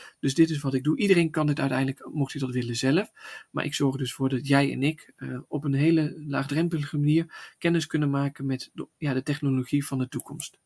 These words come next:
Dit is, ehm,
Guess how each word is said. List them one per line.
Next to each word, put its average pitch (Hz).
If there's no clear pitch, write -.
Dit 202
is, 190
ehm, 156